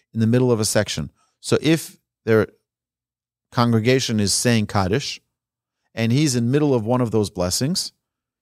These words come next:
he can answer Amen Yehei Shmei Rabbah only.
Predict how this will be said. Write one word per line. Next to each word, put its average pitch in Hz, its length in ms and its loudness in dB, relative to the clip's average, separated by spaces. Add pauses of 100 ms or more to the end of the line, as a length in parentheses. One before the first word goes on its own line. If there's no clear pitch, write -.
(140)
he 113 100 -4
can 117 200 2
answer 139 500 0
Amen 117 300 2
Yehei 113 180 4
Shmei 104 300 0
Rabbah 92 300 2 (140)
only. 82 360 -4